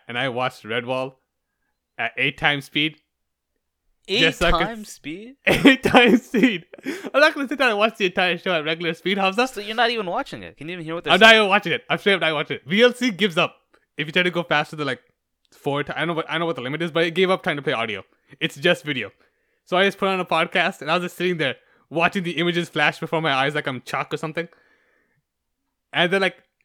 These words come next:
Speaker 1: and then, you know, bloody, s-, what was it? Season two, episode seven,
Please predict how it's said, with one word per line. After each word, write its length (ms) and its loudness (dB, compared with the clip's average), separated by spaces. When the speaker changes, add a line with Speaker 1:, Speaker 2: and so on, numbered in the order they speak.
Speaker 1:
and 180 0
then, 260 0
you 100 -2
know, 140 2
bloody, 520 0
s-, 380 -16
what 180 -10
was 200 -2
it? 80 -12
Season 500 -2
two, 240 2
episode 320 0
seven, 360 2